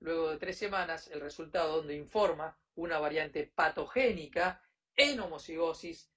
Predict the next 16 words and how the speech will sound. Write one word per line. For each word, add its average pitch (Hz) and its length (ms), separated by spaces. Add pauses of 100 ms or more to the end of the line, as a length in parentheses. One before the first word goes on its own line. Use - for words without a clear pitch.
(160)
en 185 160
el 165 160
gen 160 300
de 151 80
la 139 140
lipoproteína 139 560
lipasa, 139 580
haciendo 175 560
el 151 80
diagnóstico 143 640
definitivo 151 920 (280)
del 139 160
síndrome 139 600 (240)
de - 160
quilomicronemia 123 1000
familiar. 110 560